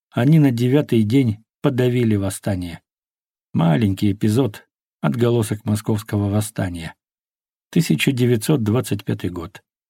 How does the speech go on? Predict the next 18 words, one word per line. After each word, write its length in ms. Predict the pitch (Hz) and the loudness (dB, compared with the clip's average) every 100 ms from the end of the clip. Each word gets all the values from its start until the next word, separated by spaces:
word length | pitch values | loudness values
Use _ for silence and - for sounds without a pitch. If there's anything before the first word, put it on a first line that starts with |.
| _ _ _ _ | _ _ _ _
Брюссель. 640 | - 92 - - - 82 - _ _ _ _ _ _ _ _ _ _ - | -6 -2 -2 -2 -6 -6 -12 _ _ _ _ _ _ _ _ _ _ 0
Я 260 | 120 151 | 4 4
в 100 | 127 | 4
эмиграции. 680 | 131 127 131 - - 85 78 _ _ _ _ _ _ _ _ - | 2 2 0 -2 -6 -12 -12 _ _ _ _ _ _ _ _ -12
Случайно 580 | - 113 107 160 135 113 | -2 0 2 2 2 0
съехались 540 | 135 156 - 113 107 | 2 2 2 0 2
у 60 | 110 | 2
меня 300 | 113 135 107 | 2 2 2
бывший 400 | 117 110 - 101 | 0 0 -2 0
генерал-квартирмейстер 1300 | 110 113 117 101 104 110 104 113 117 110 - 104 - | 2 2 2 0 -2 -2 0 0 0 0 -2 -10 -6
моей 320 | - 117 120 110 | -2 2 2 0
ставки 360 | - 113 - | 0 -4 -2
на 160 | 110 110 | 0 2
юге 240 | 110 104 107 | 2 2 0
России 380 | 101 - 131 | -2 0 0
генерал 420 | 107 110 110 110 98 | 2 2 2 2 -2
Плющевский, 760 | 107 110 - 143 - - - _ _ - | 0 0 0 -2 -2 -8 -8 _ _ -2
Плющик, 480 | 170 143 - 110 | 0 0 -2 -10